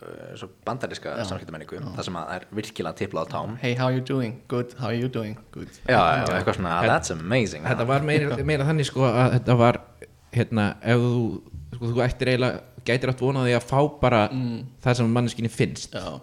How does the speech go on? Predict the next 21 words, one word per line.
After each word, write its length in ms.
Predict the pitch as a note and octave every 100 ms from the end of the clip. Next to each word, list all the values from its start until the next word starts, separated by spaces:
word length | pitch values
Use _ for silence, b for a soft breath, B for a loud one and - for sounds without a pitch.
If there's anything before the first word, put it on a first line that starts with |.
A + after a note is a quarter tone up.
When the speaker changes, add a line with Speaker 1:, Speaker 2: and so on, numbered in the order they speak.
| -
Speaker 3:
bara 120 | A2 C#3
beint 260 | B2+ A2+ -
í 120 | G2
þig. 60 | -
Speaker 2:
Einmitt. 400 | A2+ - - G2+ A2 B B B
Ég 100 | D3+
man, 260 | D3+ E3 -
við 140 | C#3+
vorum 220 | D3+ D#3
með 200 | D3+ D3
bandarískan 440 | D#3+ E3+ E3 - D#3
leikmann 480 | E3 D#3+ C#3 C3 B2+
í 100 | C#3
körfunni 460 | D3+ D3+ B2+ A2+
þegar 40 | -
við 180 | B2+ B2
vorum 40 |
að 120 | B2 A2+
æfa, 180 | C3 B2
Justin 220 | B2+ B2+
Shaws 340 | B2+ G2+ G2